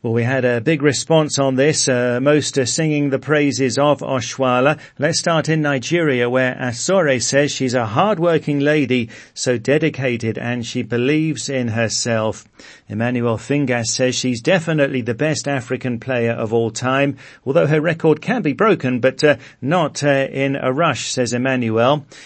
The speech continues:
Don Simon, also in Nigeria, says she's consistent, hard-working, and diligent. She is the best, incomparable, says Don.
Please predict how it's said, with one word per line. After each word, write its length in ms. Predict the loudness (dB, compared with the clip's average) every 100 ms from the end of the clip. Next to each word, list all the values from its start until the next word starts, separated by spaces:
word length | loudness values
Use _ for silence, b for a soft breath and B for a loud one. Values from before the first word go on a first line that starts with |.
| B
Don 200 | 0 0
Simon, 540 | 0 -2 -2 0 0 0
also 420 | 0 0 0 0
in 140 | 0
Nigeria, 640 | 0 -2 -2 0 2 0 0
says 260 | 0 -2
she's 320 | -2 -6 -6
consistent, 840 | -6 -6 -4 -2 -2 -2 -2 -2 -2
hard-working, 800 | -2 0 0 2 2 0 -2 -2
and 160 | -2 0
diligent. 640 | 0 0 0 -2 -2 -6 B B
She 220 | -2 0
is 140 | 2 0
the 80 |
best, 400 | 0 2 0 -2
incomparable, 1120 | -4 -4 -4 -6 -8 -8 -4 0 0 2 0 0
says 380 | -2 -2 -2 -2
Don. 460 | 0 2 2 -2